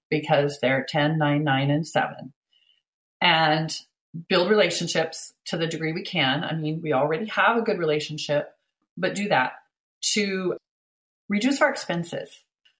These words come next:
It's a lot to take care of basically two homes, two heat pumps, two septic systems, two roofs. And at this stage of life, like Mike's mom said, is,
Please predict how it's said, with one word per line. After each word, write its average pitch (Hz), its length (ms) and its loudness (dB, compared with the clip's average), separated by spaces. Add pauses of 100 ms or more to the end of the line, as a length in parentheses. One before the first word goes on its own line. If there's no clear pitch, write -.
(140)
It's 277 180 2
a 381 40 2
lot 262 440 4
to 233 120 0
take 214 240 -2
care 202 200 2
of 190 120 2
basically 196 440 -2
two 196 280 0
homes, 156 480 0
two 233 200 2
heat 214 300 -2
pumps, 147 340 0
two - 160 -2
septic - 400 -2
systems, 156 460 -6
two 220 220 -2
roofs. - 460 -2 (500)
And 208 420 4
at 302 120 2
this 208 180 4
stage 226 260 2
of 196 120 0
life, 226 420 2
like 196 220 0
Mike's - 260 -2
mom 180 320 -4
said, - 600 -2
is, 185 500 -6